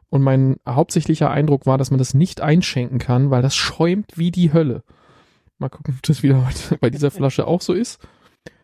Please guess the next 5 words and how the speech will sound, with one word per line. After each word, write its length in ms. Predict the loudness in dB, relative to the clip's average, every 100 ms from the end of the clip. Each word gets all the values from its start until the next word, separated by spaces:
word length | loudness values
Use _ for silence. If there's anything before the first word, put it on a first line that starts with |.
| _ _ _
Äh, 80 | -16 -14
ich 200 | -16 _
gieße 300 | -16 -14 -14
vorsichtig. 840 | -12 -10 -10 -10 -12 -16 -16 -20 _ _ _ _ _ _ -6
Ja, 300 | -4 -4 -8